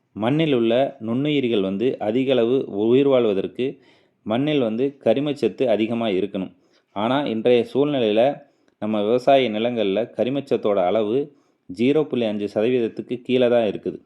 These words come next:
இது ஒரு சதவீதத்துக்கு மேல இருந்தாதான் அது நல்ல ஒரு வளமான மண்ணுன்னு நம்ம சொல்ல முடியும்.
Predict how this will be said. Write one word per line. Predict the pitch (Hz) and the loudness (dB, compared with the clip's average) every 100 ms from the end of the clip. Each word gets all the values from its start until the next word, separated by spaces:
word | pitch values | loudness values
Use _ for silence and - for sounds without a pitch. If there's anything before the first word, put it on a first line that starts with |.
| _ _ | _ _
இது | - 120 156 160 - | -4 0 0 -4 -4
ஒரு | 107 135 - | 0 0 0
சதவீதத்துக்கு | 120 135 135 131 123 110 | 0 2 2 0 -4 -4
மேல | 98 113 123 117 | -4 -2 0 0
இருந்தாதான் | 101 - 107 123 107 95 127 156 _ _ _ _ - | -2 -6 -6 0 2 2 -2 -6 _ _ _ _ -4
அது | 104 127 156 - | 0 0 0 -4
நல்ல | 107 110 143 151 143 - | -6 -2 2 4 4 2
ஒரு | 123 113 107 | -2 0 2
வளமான | 104 113 123 131 | 2 2 0 -2
மண்ணுன்னு | 117 104 110 120 | -4 -4 -4 -6
நம்ம | 117 98 | -6 -6
சொல்ல | - 104 | -4 -4
முடியும். | 104 92 92 | -4 -6 -8